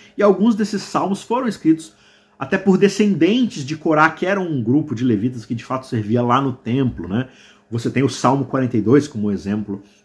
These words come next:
é, desse tipo de autor. Um outro autor, um outro salmista que aparece frequentemente no livro dos Salmos é Asaf.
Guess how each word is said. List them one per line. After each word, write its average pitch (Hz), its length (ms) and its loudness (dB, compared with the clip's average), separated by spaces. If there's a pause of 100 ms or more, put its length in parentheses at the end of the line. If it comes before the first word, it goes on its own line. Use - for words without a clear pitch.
(140)
é, 98 360 -2
desse 110 480 0
tipo 107 280 -8
de 104 80 -4
autor. 95 460 -6 (560)
Um 202 80 -4
outro 208 640 2
autor, 143 400 -2
um 135 60 -2
outro 151 180 -6
salmista 143 500 -2
que - 80 -14
aparece 135 320 -8
frequentemente 139 720 -4
no 113 60 -4
livro 107 160 0
dos 123 120 -2
Salmos 127 260 -2
é 143 160 2
Asaf. 123 720 -2